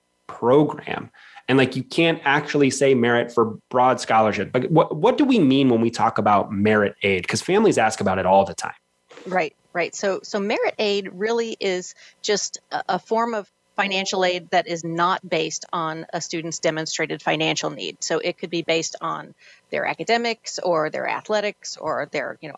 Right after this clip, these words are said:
Speaker 2: artistic ability. Um, so it's, it's pretty much free money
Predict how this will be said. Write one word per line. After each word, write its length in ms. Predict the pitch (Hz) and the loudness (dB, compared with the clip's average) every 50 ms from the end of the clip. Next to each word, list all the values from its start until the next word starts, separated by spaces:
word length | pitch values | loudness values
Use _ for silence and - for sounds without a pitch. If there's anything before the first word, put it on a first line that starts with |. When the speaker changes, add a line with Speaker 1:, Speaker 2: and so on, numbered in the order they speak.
| - - | -14 -16
Speaker 2:
artistic 640 | - - - 220 196 - - - 190 165 _ - _ - _ - - | -14 -12 -10 -10 -10 -10 -10 -12 -12 -12 _ -20 _ -20 _ -12 -10
ability. 640 | 247 165 196 185 180 180 175 175 170 170 170 170 165 | -4 -2 0 2 2 2 2 0 -2 -2 -2 -4 -4
Um, 300 | - 175 160 165 165 - - - | -4 -6 -6 -6 -10 -14 -14 -12
so 140 | - - 190 | -8 -6 -6
it's, 140 | 170 - - | -6 -6 -10
it's 220 | - - _ - - _ - | -14 -16 _ -16 -20 _ -6
pretty 180 | - 277 302 339 | -4 -4 -2 -2
much 200 | 294 214 - - | -4 -4 -6 -8
free 340 | - - - - 240 269 269 | -20 -12 -6 -4 -4 -2 -2
money 380 | 226 196 190 185 185 185 180 | -2 -2 -2 -4 -6 -10 -12